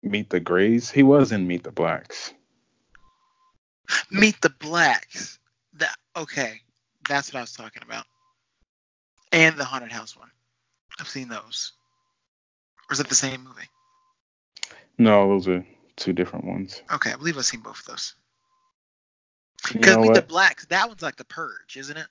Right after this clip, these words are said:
Speaker 1: You know what? Never mind. I was looking at the wrong person for the cast. <laughs>
Speaker 2: For
Speaker 1: I was
Speaker 2: what?
Speaker 1: looking at Brisha Webb. So he was
Speaker 2: Oh.
Speaker 1: not in that.
Speaker 2: He was not.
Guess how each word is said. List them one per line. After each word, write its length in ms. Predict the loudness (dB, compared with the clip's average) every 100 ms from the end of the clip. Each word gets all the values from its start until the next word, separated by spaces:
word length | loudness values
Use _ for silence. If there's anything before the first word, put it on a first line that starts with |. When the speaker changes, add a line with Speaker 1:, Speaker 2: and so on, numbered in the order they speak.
| _ _ _ _ _ 4
Speaker 1:
You 120 | 6
know 120 | 6
what? 200 | 4 2
Never 240 | 0 -2
mind. 340 | -2 -4 -6 -10 _ _ _ -14 -14 _ _ _ _ _ _ _
I 100 | 4
was 200 | 4 4
looking 180 | -2 -2
at 140 | -4 -4
the 80 |
wrong 220 | -4 -4 -6
person 500 | -4 -4 -4 -8 -10
for 360 | -2 0 0 -2
the 180 | -8
cast. 600 | 0 4 4 4 0 -2
<laughs> 380 | -10 -12 -20 _
Speaker 2:
For 60 | -2
Speaker 1:
I 180 | -2 -4
was 80 | 4
Speaker 2:
what? 200 | 6 6
Speaker 1:
looking 200 | 4 4
at 140 | 2
Brisha 280 | 2 2 0
Webb. 380 | -4 -6 -8 -12 _ _ _ _ _ _ _ _ _ _ _ -12 -10 -8 0
So 460 | 4 4 4 -2 0
he 100 | 2
was 200 | 2 0
Speaker 2:
Oh. 20 |
Speaker 1:
not 180 | -2 -2
in 120 | -6
that. 220 | -10 -12 -16 _ _ _ _
Speaker 2:
He 180 | -18 -14
was 320 | -10 -8 -10 -12 -4
not. 440 | 0 4 2 0